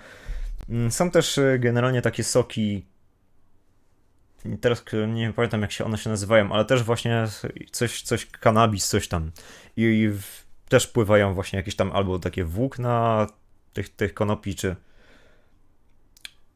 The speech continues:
Nie wiem, chciałbym wam to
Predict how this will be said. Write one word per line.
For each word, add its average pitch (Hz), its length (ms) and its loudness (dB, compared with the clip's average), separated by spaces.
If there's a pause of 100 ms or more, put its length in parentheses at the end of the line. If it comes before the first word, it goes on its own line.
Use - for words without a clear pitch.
(2250)
Nie 113 100 2
wiem, 87 100 0
chciałbym 139 280 2
wam 131 120 2
to 127 140 2